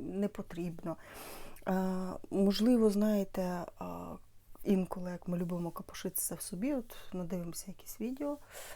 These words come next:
а, із психологами, ну, розуміємо, що <laughs> не всі психологи психологи. І починаємо собі копошитися.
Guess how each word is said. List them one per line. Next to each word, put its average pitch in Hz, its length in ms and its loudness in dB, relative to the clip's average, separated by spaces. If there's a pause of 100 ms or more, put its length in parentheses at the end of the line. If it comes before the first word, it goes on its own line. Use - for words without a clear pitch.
(300)
а, 214 400 0
із 214 240 2
психологами, 208 840 2
ну, 190 140 -2
розуміємо, 190 500 0
що 165 380 -8 (220)
<laughs> - 240 4
не 208 160 12
всі - 180 0
психологи 180 540 2
психологи. 160 600 -2 (1300)
І 226 100 8
починаємо 208 420 6
собі 185 220 0
копошитися. - 680 -4